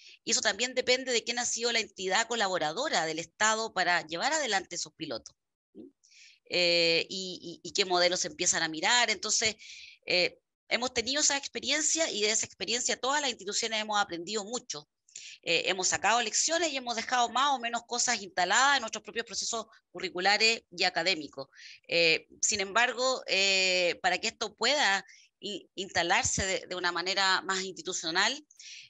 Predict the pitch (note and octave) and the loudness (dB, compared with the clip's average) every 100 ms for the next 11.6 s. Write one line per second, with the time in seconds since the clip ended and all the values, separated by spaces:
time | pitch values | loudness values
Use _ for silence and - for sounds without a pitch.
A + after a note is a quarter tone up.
0 | - F3 E3+ E3+ F#3 F#3 G#3+ A#3+ A#3+ A#3+ | -2 2 4 2 0 -2 -2 0 0 2
1 | B3+ G#3+ A3 G#3+ G#3+ - - F3 G#3 - | 0 0 0 2 2 2 0 0 -2 0
2 | G3+ G3+ G3+ E3+ D3+ - D3+ A#2 - _ | 2 4 4 2 -2 0 0 0 -8 _
3 | _ _ _ _ - E3+ F3 F3 F3 D#3 | _ _ _ _ -6 -2 0 2 0 0
4 | C3 B2+ _ - F3 F3+ G#3+ A3 C#4+ C4 | -2 -8 _ -6 -4 0 0 2 0 0
5 | D#3+ F3 A#3+ - _ _ _ - F3+ F3 | 4 4 2 -6 _ _ _ 0 0 0
6 | A3 G3+ E3+ - G#3 G3 A3 _ _ _ | -2 0 -2 -2 -2 -2 -4 _ _ _
7 | C#3 E3+ G3 E3+ G3 F#3 D#3 - G#3 G#3+ | -2 2 4 2 0 0 -2 -2 -4 -4
8 | G#3 _ - - _ - G#3+ G#3+ G#3 F3 | -6 _ -20 -20 _ -4 0 2 2 0
9 | - - A#3+ B3+ G3+ G3 - - - - | 0 2 4 4 0 -4 -4 -4 -4 -6
10 | - G#3+ G#3+ F#3 F3+ G3 F#3 - C4 D#4 | -4 -2 0 0 2 0 -2 0 0 0
11 | B3 F#3+ F#3 F#3 F3+ F3+ | 0 -4 -2 0 0 -4